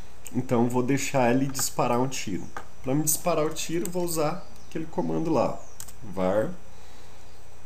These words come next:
bala monstro, vou colocar bala monstro um, dois pontos,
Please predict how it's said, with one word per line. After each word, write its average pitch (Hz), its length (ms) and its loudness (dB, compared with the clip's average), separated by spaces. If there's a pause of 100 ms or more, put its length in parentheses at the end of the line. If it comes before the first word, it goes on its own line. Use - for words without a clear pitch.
(1000)
bala 92 440 2
monstro, 107 640 0 (1800)
vou - 100 -6
colocar 95 300 -2
bala 82 320 -2
monstro 80 460 -2
um, 131 220 0 (1000)
dois 117 240 2
pontos, - 520 -2